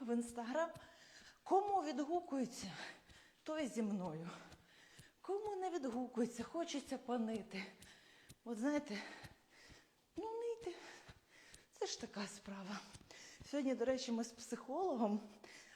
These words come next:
о п'ятій по Україні будемо розбирати причини, чого люди,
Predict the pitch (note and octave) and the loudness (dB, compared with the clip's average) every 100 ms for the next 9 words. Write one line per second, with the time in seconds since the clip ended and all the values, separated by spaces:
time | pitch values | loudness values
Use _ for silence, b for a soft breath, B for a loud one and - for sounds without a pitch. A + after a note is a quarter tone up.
0 | B - A3 A#3 A#3 B3 B3+ B3 A3+ G3+ | B -4 0 0 0 0 0 0 -4 -4
1 | G#3 - A3 G3 B3 F#4 D4+ F#3 A3+ G3+ | -4 0 0 2 -2 -2 -4 -2 -4 -4
2 | F#3+ F3 F3 F#3 C4+ D#4+ B3+ - B B | -6 -6 -4 -2 -2 -2 -4 -4 B B
3 | B B B B _ A#3+ A3+ A3+ - B3+ | B B B B _ -4 -4 -2 -4 -4
4 | D#4+ E4+ - G3 F#3 A#3+ A#3 G#3 D4 - | -4 -4 -4 -6 -2 0 2 0 -2 -2
5 | G3+ | -2